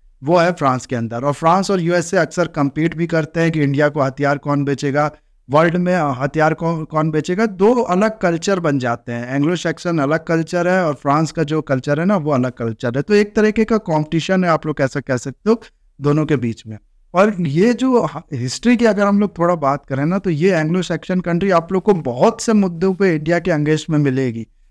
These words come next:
इनने बहुत बार आप लोग कह सकते हो इंडिया के against में एक्शन भी लिया है। Even कि आज भी, जैसा कि मैंने आप लोग को बताया, ये जो, अ, खालिस्तान का इशू है, ये, ये उठाती हैं। लेकिन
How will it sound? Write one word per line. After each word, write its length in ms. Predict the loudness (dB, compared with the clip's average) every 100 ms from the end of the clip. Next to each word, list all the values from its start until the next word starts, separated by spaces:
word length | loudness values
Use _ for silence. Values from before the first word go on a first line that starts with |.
| -2
इनने 220 | 4 4
बहुत 460 | 4 0 2 2 2
बार 180 | 2 2
आप 160 | 2
लोग 120 | -2 -2
कह 140 | -4
सकते 300 | -4 -6 -2
हो 60 | 0
इंडिया 240 | 0 0
के 120 | 0
against 300 | -2 -2 -2
में 140 | 0 0
एक्शन 320 | 0 0 2
भी 100 | 2
लिया 240 | 0 -4
है। 100 | -8 _ _ -2
Even 260 | 2 4 4
कि 100 | 4
आज 300 | 4 4 2
भी, 120 | -2
जैसा 240 | -2 0
कि 100 | 0
मैंने 200 | 0 0
आप 160 | 0 -2
लोग 120 | -2
को 100 | -2
बताया, 300 | -2 2 2
ये 220 | 4 0
जो, 360 | -2 0 0 0
अ, 440 | -2 -4 -2 -4
खालिस्तान 540 | -6 -2 -2 0 2 2
का 100 | 0
इशू 260 | -2 0
है, 120 | 0 2
ये, 200 | 2 2
ये 200 | 2 0
उठाती 460 | 0 -2 -2 0
हैं। 100 | 0
लेकिन 320 | 0 0 2